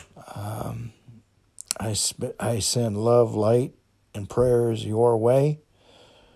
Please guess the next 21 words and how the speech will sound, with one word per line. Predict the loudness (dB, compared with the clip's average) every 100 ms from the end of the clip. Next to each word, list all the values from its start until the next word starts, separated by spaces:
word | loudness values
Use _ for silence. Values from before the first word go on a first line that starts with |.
| _ _ _ -20 -20 -20 -16
Um, | -12 -10 -10 -14 -16 _ -16
just | -8 -6 -6 _ _
tell | -2 0
yourself | 0 0 2 0 -2
you're | -4
gonna | -4 -2
make, | -4 -6 -10 _ _ -12
you |
know, | -10 -8 -10
you're | -10
gonna | -8 -6
make | -4 -6
it | -10
through. | -6 0 2 0 -4 _ -20 -20 -20 -20 -20 _ -14
You're | -10
gonna | -6 -6 -4
persevere | 0 0 0 -4 -4 -2 -2
and | -4 -6
champion | -6 -6 -6 -10 -10
through | -6 -4
this, | -4 -4 -4 -6